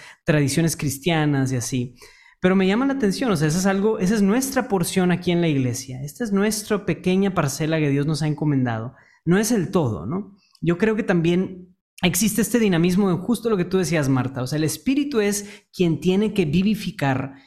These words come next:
y quien tiene que encontrarnos, ¿no? Ante esa vivencia del Espíritu, el paso in-, siguiente que tiene que eventualmente ex-, existir es el crecimiento. Es una formación verdadera, ¿no? Y ahí es donde muchas cosas se quedan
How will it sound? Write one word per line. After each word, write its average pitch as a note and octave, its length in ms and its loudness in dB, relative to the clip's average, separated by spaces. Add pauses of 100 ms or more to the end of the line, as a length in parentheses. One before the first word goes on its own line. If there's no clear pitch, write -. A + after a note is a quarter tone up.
(120)
y D3 140 -6
quien D3+ 220 2
tiene F#3+ 300 2
que G3+ 80 2
encontrarnos, D3 1040 0
¿no? D#3+ 180 -8 (380)
Ante G3+ 320 4
esa A#3 160 0
vivencia A3 360 2
del A3+ 120 2
Espíritu, A3 840 -2 (100)
el G3 300 0
paso C4 440 -2
in-, G3 400 0 (120)
siguiente F#3+ 680 0
que D#3 100 -2
tiene F#3+ 340 -2
que A3 100 -2
eventualmente G3 580 0
ex-, - 260 -6
existir F3 460 -2
es D#3+ 120 -2
el F3+ 120 -2
crecimiento. C3+ 720 0 (480)
Es D3 160 0
una F#3 120 4
formación D#3+ 580 0
verdadera, C3+ 580 0
¿no? C3 120 -2
Y D3 100 0
ahí F3 240 2
es C#4+ 100 0
donde A3+ 220 2
muchas F3+ 340 0
cosas F3 260 -2
se D#3 160 -4
quedan E3 460 0